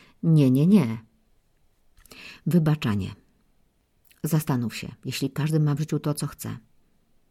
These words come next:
to co ty deklarujesz, a co chcesz tak naprawdę.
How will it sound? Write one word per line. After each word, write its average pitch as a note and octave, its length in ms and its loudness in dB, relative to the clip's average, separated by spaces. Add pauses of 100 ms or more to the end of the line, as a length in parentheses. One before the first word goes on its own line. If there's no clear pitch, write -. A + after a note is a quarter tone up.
(480)
to D3 80 -8
co G#3 160 -2
ty G#3 120 2
deklarujesz, C3 720 -4 (540)
a D#3 60 -4
co D3+ 360 -4 (380)
chcesz - 160 -6
tak - 180 -8
naprawdę. C3 460 -6